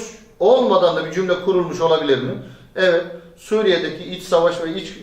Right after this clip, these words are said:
karışıklıktan dolayı, e, ye-, şehirlerini, beldelerini terk edip bizim ülkemize yerleşmek zorunda kalan insanların çektikleri acılardan, ızdıraplardan bahseden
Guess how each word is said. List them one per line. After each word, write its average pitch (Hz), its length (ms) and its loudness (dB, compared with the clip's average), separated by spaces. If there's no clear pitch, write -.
karışıklıktan 151 760 -2
dolayı, 135 280 4
e, 127 60 -4
ye-, 127 680 2
şehirlerini, 160 720 0
beldelerini 147 600 0
terk 160 260 -4
edip 151 240 -4
bizim 175 240 -4
ülkemize 151 460 -2
yerleşmek 147 480 2
zorunda 147 420 2
kalan 135 300 0
insanların 156 540 -4
çektikleri 170 540 0
acılardan, 165 580 2
ızdıraplardan 151 800 0
bahseden 160 460 2